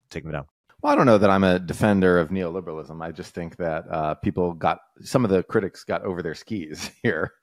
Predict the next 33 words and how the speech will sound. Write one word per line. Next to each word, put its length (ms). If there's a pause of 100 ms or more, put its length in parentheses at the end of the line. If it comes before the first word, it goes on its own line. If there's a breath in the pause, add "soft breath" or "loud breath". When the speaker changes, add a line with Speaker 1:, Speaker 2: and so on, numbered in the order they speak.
(340 loud breath)
Speaker 2:
Neoliberalism, 760
the 100
root 240
of 120
all 160
the 80
modern 320
world's 180
problems. 400
No, 140
it's 100
not. 240 (440)
Like, 420 (120)
it 120 (260)
had 280
some 140
problems, 600 (360)
obviously, 480
but 200
then 280
many 220
of 80
the 60
modern 280
world 320 (300 soft breath)
problems 340
simply 240
came 200
from 140
elsewhere. 640
<laughs> 680
Like, 180
it's, 260